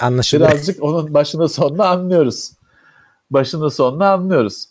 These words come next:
Speaker 2: Ama diğerleri için aynı şeyi söylemek zor. Demek ki bir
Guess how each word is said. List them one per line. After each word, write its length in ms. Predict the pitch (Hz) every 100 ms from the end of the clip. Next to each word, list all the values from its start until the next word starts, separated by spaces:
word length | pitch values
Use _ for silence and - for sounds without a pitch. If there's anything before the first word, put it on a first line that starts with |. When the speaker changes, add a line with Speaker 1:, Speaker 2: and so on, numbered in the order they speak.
| _ _ _ _ _ _ _ _ _ _
Speaker 2:
Ama 440 | 143 127 131 -
diğerleri 500 | 143 143 131 117 117
için 360 | 117 - 170 180
aynı 300 | - 117 117
şeyi 220 | - 117
söylemek 520 | 117 120 113 117 156 143
zor. 320 | 143 185 - _ _ _ _ _ _ _ _ -
Demek 320 | 135 87 -
ki 140 | 143
bir 260 | 135 123 -